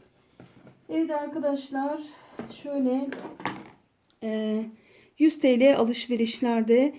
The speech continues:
e, farmasi şans kataloğumuzda, e, indirimli bir ürün olarak yer alıyordu bu, e, vücut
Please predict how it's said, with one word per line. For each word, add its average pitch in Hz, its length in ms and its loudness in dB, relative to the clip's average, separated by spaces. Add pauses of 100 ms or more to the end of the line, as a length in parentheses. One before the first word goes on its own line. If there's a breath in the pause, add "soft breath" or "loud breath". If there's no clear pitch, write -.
(300 loud breath)
e, 208 360 2 (120)
farmasi 233 520 0
şans 226 320 -4
kataloğumuzda, 220 880 0 (320 loud breath)
e, 220 240 -2
indirimli 226 520 2
bir 226 240 2 (320 loud breath)
ürün 226 300 0
olarak 214 480 -2
yer 214 260 0
alıyordu 185 500 -2
bu, 190 220 0 (360 loud breath)
e, 190 260 0
vücut 196 360 -6